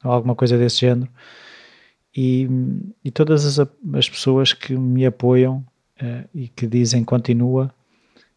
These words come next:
eh, ajuda sempre saber que não estamos sozinhos, que eu, como falei no último texto, a questão de, às vezes esquecemos que fazemos parte de um, de um grupo maior e que essas pessoas também podem ajudar,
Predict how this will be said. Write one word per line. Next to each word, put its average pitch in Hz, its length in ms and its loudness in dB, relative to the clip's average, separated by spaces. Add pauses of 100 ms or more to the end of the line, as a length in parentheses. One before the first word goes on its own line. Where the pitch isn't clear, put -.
(140)
eh, 127 240 -6
ajuda 131 360 2
sempre 127 380 0
saber 127 300 2
que - 80 -4
não 123 80 2
estamos 120 300 0
sozinhos, 117 540 -2
que - 140 -14
eu, 110 220 -8 (440)
como 117 200 -2
falei 120 320 2
no 117 140 0
último 120 360 -2
texto, 117 460 -2 (640)
a 120 60 -6
questão 120 440 -2
de, 113 420 -4 (460)
às 123 160 0
vezes 127 180 -2
esquecemos 123 640 -2
que - 260 -20
fazemos 120 380 -4
parte 120 320 -4
de 117 100 -6
um, 113 460 -4 (400)
de 127 60 -4
um 127 60 2
grupo 123 240 2
maior 117 360 0 (360)
e 120 100 -10
que - 160 -2
essas 123 260 -2
pessoas 127 240 -2
também 127 240 -2
podem 120 640 -2
ajudar, 113 500 -2